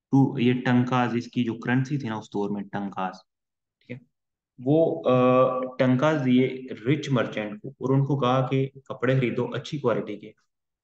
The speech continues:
और किसी को भी अलाउ नहीं है ये silk या इसका, ये जो ना,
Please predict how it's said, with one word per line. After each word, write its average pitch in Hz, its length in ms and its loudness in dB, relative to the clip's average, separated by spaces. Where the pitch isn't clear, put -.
और 120 460 2
किसी 170 420 -2
को 131 160 4
भी 123 160 2
अलाउ 120 360 2
नहीं 113 220 0
है 113 220 -8
ये 117 260 -4
silk 123 760 0
या 113 480 0
इसका, 143 300 0
ये 143 140 2
जो 139 140 2
ना, 151 200 -2